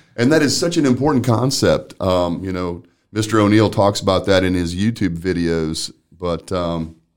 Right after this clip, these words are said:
tapping into that discretionary energy requires an employee to feel like they, that they are valued,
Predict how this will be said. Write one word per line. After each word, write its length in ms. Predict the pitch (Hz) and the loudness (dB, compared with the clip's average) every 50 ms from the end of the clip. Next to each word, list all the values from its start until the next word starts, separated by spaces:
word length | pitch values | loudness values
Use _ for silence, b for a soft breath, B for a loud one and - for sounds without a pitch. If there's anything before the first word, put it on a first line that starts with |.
| _ _ _ _ _ _ _ _ _ _ _ _ _ _ _ _ _ _ _ _ | _ _ _ _ _ _ _ _ _ _ _ _ _ _ _ _ _ _ _ _
tapping 360 | - 117 123 123 120 147 139 | -2 -2 0 0 2 0 2
into 180 | 131 123 123 120 | 2 2 2 2
that 180 | 113 117 104 - | 2 0 0 -2
discretionary 680 | 101 - - 117 110 104 - 107 104 101 95 95 92 | -4 -6 -4 -2 -2 -2 -2 -2 -2 -2 0 0 -2
energy 460 | 95 110 113 104 95 95 95 95 95 | -2 -2 -2 -4 -2 -2 -2 0 -2
requires 880 | 90 90 98 101 98 - - 117 107 104 107 110 110 110 107 107 104 104 - _ _ - | -2 -2 -4 -6 -6 -2 0 2 2 4 4 2 2 2 0 -2 -4 -8 -14 _ _ -10
an 140 | 104 104 | -6 -4
employee 420 | 104 98 95 - 117 113 110 107 95 | -4 -4 -4 -4 -2 -2 0 0 0
to 80 | 87 | -2
feel 280 | - - - 123 120 107 | -4 -4 0 0 2 4
like 260 | 104 101 95 92 - | 4 2 0 0 -2
they, 180 | 98 98 98 95 | -2 0 0 0
that 220 | - 87 92 87 - | 0 -2 -6 -6 -2
they 160 | 101 95 95 | 0 0 0
are 120 | 90 90 | 0 -2
valued, 680 | 82 87 101 92 95 98 101 110 117 123 123 123 123 | 0 0 0 2 2 2 2 2 2 0 -2 -4 -10